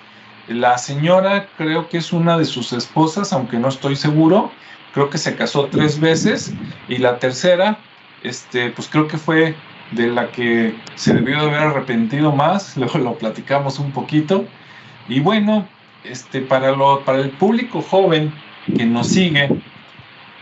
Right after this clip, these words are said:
este, lo voy a comparar con otras personas. Obviamente la comparación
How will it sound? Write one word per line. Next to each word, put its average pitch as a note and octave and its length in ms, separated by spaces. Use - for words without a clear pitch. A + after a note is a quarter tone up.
este, A2 640
lo B2 140
voy E3 120
a G3+ 120
comparar D#3 680
con C3 360
otras - 320
personas. - 720
Obviamente D#3 600
la D3 180
comparación C3+ 800